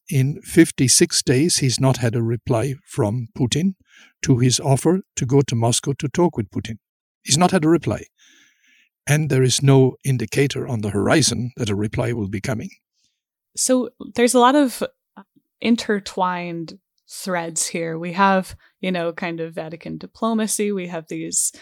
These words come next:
Speaker 2: ecumenical efforts. There's a really good article up at americamagazine dot org right now called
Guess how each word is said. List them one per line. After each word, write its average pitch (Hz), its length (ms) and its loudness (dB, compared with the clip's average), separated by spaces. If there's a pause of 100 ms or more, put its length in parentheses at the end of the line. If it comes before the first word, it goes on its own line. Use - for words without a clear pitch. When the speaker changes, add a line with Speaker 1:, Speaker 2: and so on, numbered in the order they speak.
Speaker 2:
ecumenical 185 920 -4
efforts. 190 500 -2 (640)
There's 240 240 2
a 254 60 0
really 285 200 -2
good 277 160 -2
article 254 420 -4
up 214 220 -4
at 190 180 -6
americamagazine 180 880 -8
dot 170 280 -8
org 175 260 -8
right 220 160 -6
now 233 240 -8
called 175 520 -6